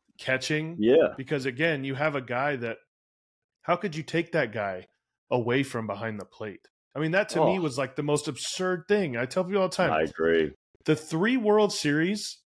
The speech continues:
Speaker 1: people, like, the, if you look at it just casually, it's kinda like they all had pretty good pitching, obviously, and they kinda got some guys that were hot.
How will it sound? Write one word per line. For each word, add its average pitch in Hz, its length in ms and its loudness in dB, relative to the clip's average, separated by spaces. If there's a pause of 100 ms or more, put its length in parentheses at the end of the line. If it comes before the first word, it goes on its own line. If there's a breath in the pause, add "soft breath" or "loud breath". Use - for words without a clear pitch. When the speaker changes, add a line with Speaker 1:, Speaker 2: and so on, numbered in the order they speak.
(220)
Speaker 1:
people, 185 480 0
like, 147 200 0 (140)
the, 151 220 -4
if 147 120 -8
you 165 80 -2
look 180 220 -2
at 180 80 2
it 151 80 2
just 143 200 -10
casually, 139 540 0
it's 127 120 -8
kinda 131 240 -6
like 117 200 -4
they 117 120 -2
all 123 160 2
had 131 280 0 (200)
pretty 131 200 0
good 131 300 -2
pitching, 131 440 -2
obviously, 123 880 -2 (320 loud breath)
and 123 100 -6
they 123 100 -4
kinda 131 260 -2
got 127 200 -2
some 127 140 -12
guys 120 240 -2
that 123 80 -4
were 110 140 -4
hot. 131 260 0